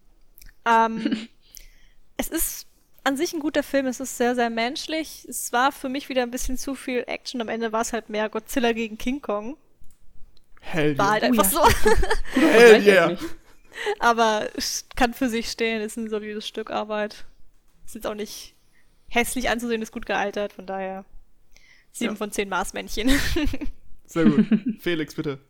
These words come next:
Speaker 2: Sehr sympathisch. Äh, ich möchte noch kurz zwei, zwei oder vielleicht sogar drei Dinge sagen.
Speaker 3: Mhm.
Speaker 2: Erstens, die Kampfszenen sind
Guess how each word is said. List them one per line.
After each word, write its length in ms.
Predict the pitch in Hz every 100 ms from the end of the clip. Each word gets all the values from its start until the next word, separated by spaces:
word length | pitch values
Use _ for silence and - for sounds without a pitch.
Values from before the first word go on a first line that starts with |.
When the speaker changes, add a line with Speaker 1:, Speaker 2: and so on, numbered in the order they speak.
| _
Speaker 2:
Sehr 240 | - 196
sympathisch. 580 | 180 170 170 160 165 - _ _ _ -
Äh, 140 | 208
ich 40 |
möchte 140 | 220 254
noch 60 |
kurz 140 | 214 -
zwei, 240 | 220 208 - _ _
zwei 240 | - 214
oder 140 | 202 185
vielleicht 160 | 180
sogar 120 | 165
drei 160 | 160 170
Dinge 160 | 165 160
sagen. 200 | 165 170
Speaker 3:
Mhm. 60 |
Speaker 2:
Erstens, 500 | - 208 - 285 294 - - _ -
die 80 | 202
Kampfszenen 560 | - 220 220 - 202 180
sind 200 | 175